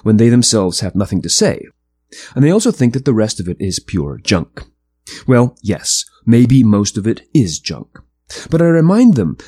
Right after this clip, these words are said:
that there are a few people out there, a very few, that are worth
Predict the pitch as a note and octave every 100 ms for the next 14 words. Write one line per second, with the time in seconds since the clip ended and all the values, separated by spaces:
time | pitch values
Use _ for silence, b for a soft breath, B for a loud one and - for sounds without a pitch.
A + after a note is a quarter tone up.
0 | - B2 D#3 D#3 C#3+ C#3+ - - F#3+ G#3
1 | G#3 - - A#2 G2+ F2 E2 D#2+ - C#2
2 | D#2+ G#2+ D3 E3 E3 - B2 F#2 E2 B
3 | B C3 D#3 D3 A#2+ C#3+ D3 -